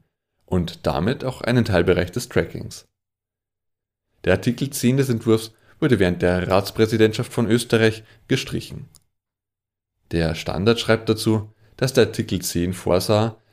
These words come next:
dass Smartphone-Betriebssysteme und Internetbrowser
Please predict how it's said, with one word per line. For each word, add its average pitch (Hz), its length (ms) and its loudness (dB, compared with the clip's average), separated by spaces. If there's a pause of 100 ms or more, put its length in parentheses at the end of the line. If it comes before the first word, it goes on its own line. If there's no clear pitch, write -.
(120)
dass - 400 -6
Smartphone-Betriebssysteme 113 1300 -2
und 117 240 -4
Internetbrowser 92 840 0